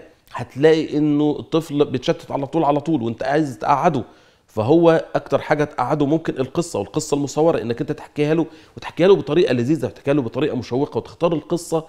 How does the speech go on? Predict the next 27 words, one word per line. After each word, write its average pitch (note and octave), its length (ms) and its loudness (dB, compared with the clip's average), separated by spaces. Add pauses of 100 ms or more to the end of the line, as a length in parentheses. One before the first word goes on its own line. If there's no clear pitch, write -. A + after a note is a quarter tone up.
(300)
المناسبة B2+ 440 2
لسن D3+ 340 0
الطفل، - 420 0 (340)
مش - 240 -8
أي D#3 140 4
قصة D#3 340 -6
تناسب B2 380 -4
مع G#2 180 -4
أي D#3 180 0
حد، E3 240 -4 (400)
لا، C#3+ 220 2
لازم C#3 280 2
تكون C3 200 -6
قصة D3+ 340 -4
فيها C#3+ 220 0
تشويق، C3 420 -4
ويكون D3 220 -2
فيها D#3+ 140 -2
مقدمة B2 540 -2 (400)
وموضوع B2+ 1000 2
وخاتمة، B2+ 680 -2
وأنت F#3+ 260 4
بتنهيها C#3+ 600 0
كده E3+ 320 0 (300)
انهيها E3+ 200 4
بشكل E3+ 420 -2
إيه؟ D3+ 300 2